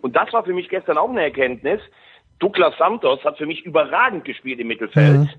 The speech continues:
Speaker 1: Den hätte man vielleicht auch schon in dieser Phase, ähm, ins Mittelfeld ziehen müssen. Denn wenn man überlegt, dass der H S V in den drei Spielen einen Punkt geholt hat und hätte nur zwei dieser Spiele gewonnen, dann wären sie ja fast schon durch. Jetzt wird's halt nochmal richtig eng.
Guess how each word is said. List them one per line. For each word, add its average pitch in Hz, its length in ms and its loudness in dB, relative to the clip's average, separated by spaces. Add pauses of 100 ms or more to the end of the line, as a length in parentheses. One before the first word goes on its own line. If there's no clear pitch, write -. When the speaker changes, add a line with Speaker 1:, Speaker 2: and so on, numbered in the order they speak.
(120)
Speaker 1:
Den 139 100 2
hätte 165 220 2
man 175 160 0
vielleicht 160 300 0
auch 147 80 0
schon 160 160 -4
in 151 120 -2
dieser 185 320 2
Phase, 123 460 2 (380)
ähm, 131 260 2
ins 127 180 -10
Mittelfeld 135 460 -2
ziehen 127 380 -6
müssen. 135 480 0 (400)
Denn 135 160 2
wenn 143 100 4
man 139 180 2
überlegt, 139 520 0
dass 135 100 2
der 131 120 2
H 151 100 4
S - 80 -8
V 156 80 2
in 147 80 2
den 156 160 -4
drei 156 180 -4
Spielen 147 260 -6 (120)
einen 269 320 0
Punkt 269 260 0
geholt 131 340 2
hat 107 100 2
und 113 80 -4
hätte 214 200 2
nur 233 200 2
zwei 220 280 2
dieser 226 220 -2
Spiele 220 280 -6
gewonnen, 180 320 2
dann 113 140 -2
wären 165 140 0
sie 143 80 -2
ja 135 60 -2
fast 160 200 0
schon 147 140 -4
durch. 113 420 -2
Jetzt 110 240 -6
wird's 151 140 -2
halt 156 100 2
nochmal 156 200 -2
richtig 147 280 -6
eng. 85 160 -4